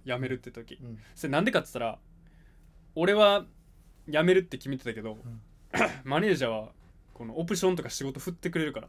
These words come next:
Speaker 2: うん。
Speaker 1: で、それを俺、蹴ってるわけよ、いわば。
Speaker 2: うんうん。
Speaker 1: 続ける気がないから。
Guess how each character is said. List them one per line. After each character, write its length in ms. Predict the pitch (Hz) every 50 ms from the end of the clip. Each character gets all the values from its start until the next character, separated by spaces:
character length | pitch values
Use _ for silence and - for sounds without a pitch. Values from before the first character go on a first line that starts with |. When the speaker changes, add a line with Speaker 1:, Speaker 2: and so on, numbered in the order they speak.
| - -
Speaker 2:
う 40 |
ん。 340 | 127 123 123 120 117 113 110 - -
Speaker 1:
で、 100 | 147 135
そ 160 | - - 214
れ 60 | 247
を 180 | 254 233 208 190
俺、 360 | 190 180 165 147 127 - - - - -
蹴 120 | - - 330
っ 80 | -
て 140 | - - 277
る 60 | 262
わ 80 | 233 233
け 100 | - -
よ、 80 | -
い 60 | - 131
わ 100 | 123 120
ば。 100 | 123 123
Speaker 2:
う 20 |
ん 40 | 120
う 20 | - 131 127 123 - 117
ん。 60 | 113 -
Speaker 1:
続 200 | - - 156 156 156
け 80 | 170
る 60 | 156
気 120 | 151 165 147
が 80 | 139
な 80 | 117 110
い 60 | 113
か 80 | - 117
ら。 100 | 110